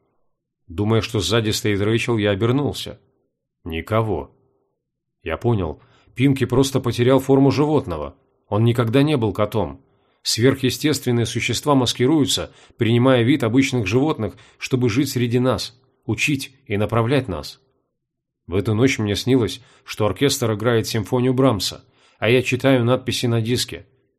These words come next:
Там стояло имя Герберт. «Мой старый начальник», подумал я, «который умер несколько лет назад от сердечного приступа, который учил меня, что значит верность долгу. Это послание от него».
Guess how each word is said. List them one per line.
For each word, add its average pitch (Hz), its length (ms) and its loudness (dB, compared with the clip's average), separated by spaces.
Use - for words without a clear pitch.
Там 131 200 4
стояло 120 360 0
имя 117 440 2
Герберт. 92 840 0
«Мой 82 180 -6
старый 98 320 -2
начальник», 107 600 -2
подумал 92 420 -2
я, 82 240 -6
«который 120 280 0
умер 131 340 4
несколько 107 420 -2
лет 104 160 -2
назад 120 320 0
от 104 80 -8
сердечного 117 520 -4
приступа, 117 560 -6
который 120 300 0
учил 120 280 2
меня, 117 280 2
что 120 160 -6
значит 110 360 -4
верность 117 380 0
долгу. 107 460 -2
Это 87 180 -6
послание 107 500 -2
от 82 100 -10
него». 101 440 -4